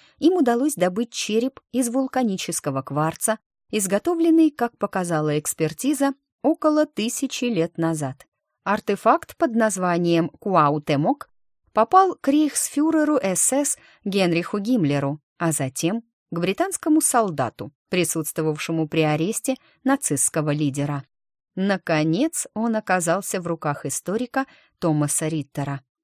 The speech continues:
Некоторое время назад череп исследовали в лаборатории немецкого города Глаухау. Когда его попытались сфотографировать, один из лаборантов поставил артефакт на шаткую поверхность,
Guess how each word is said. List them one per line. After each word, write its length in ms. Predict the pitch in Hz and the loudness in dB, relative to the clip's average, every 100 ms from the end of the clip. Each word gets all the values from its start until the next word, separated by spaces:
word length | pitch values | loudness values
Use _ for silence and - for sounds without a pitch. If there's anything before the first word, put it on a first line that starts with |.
| _ _ _ | _ _ _
Некоторое 540 | 196 180 160 160 156 | -2 -2 -2 0 0
время 320 | 151 165 151 143 | 2 0 2 0
назад 460 | 143 147 247 277 _ _ _ | -2 -2 -4 -6 _ _ _
череп 340 | - 339 359 339 | -2 0 0 0
исследовали 640 | 254 240 - 247 240 240 247 | -2 0 0 0 2 2 0
в 80 | 220 | 0
лаборатории 680 | 196 170 165 160 185 190 185 | -2 0 -2 -2 -2 -2 -2
немецкого 640 | 175 170 160 - 170 165 | 0 0 0 -2 -4 -4
города 420 | 165 165 160 160 | -2 0 0 0
Глаухау. 840 | 165 196 220 139 135 135 131 131 147 _ - | -2 0 0 0 0 0 0 -2 -6 _ -4
Когда 260 | 185 170 | -2 0
его 300 | 170 170 165 | 0 2 0
попытались 680 | 151 151 160 170 160 156 - | 0 -2 -2 0 0 -2 -4
сфотографировать, 1120 | - - 175 165 156 160 156 311 320 156 147 - _ _ _ - | -6 -6 -4 -4 0 -2 0 2 2 2 -2 -6 _ _ _ -2
один 260 | 233 392 | 0 2
из 100 | 349 | 2
лаборантов 680 | 262 208 202 262 339 294 - | 0 0 0 2 0 0 -4
поставил 560 | 214 208 - 254 247 - | -4 -4 -2 -2 -2 -2
артефакт 720 | 208 - 190 - 269 - - | -6 -6 -8 -4 -4 -4 -4
на 160 | 208 | -2
шаткую 520 | 185 - 180 - 160 151 | -2 -2 -4 -2 -2 0
поверхность, 800 | 147 143 139 135 - 151 - | -2 0 -2 -2 -2 -2 -4